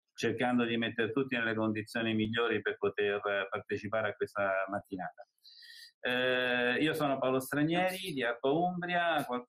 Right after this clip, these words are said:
molti di voi li conosco, eh, vedo anche nomi nuovi, ma, eh, diciamo è un grande piacere oggi riuscire a fare questa mattinata di,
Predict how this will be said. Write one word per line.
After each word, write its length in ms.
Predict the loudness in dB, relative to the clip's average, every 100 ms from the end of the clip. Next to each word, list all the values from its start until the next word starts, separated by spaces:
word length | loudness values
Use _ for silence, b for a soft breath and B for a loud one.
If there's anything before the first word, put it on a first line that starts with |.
| -6
molti 440 | 2 4 4 2 2
di 120 | 2
voi 240 | 4 4
li 120 | 2 -4
conosco, 680 | -2 -2 -4 -6 -2 0 -2 B
eh, 320 | -6 -2 -2
vedo 220 | -2 4 6
anche 380 | 6 4 -4 -4
nomi 240 | -4 -2
nuovi, 440 | 0 2 2 0 0
ma, 140 | -2 -4 -8 b b _
eh, 600 | -4 0 2 2 0 -2 -4 -10 -16 _ _ _ _
diciamo 320 | -2 2 2
è 60 |
un 240 | 2 0 0
grande 380 | 2 2 2 2
piacere 420 | -2 0 2 2
oggi 320 | 0 -2 -6
riuscire 420 | -6 -4 0 0
a 60 | 0
fare 340 | 0 0 0
questa 880 | -2 -6 -4 0 2 2 2 2 -2 -6 _ _ _ _ -6
mattinata 640 | -4 -2 0 2 2 0 -2
di, 280 | -4 -6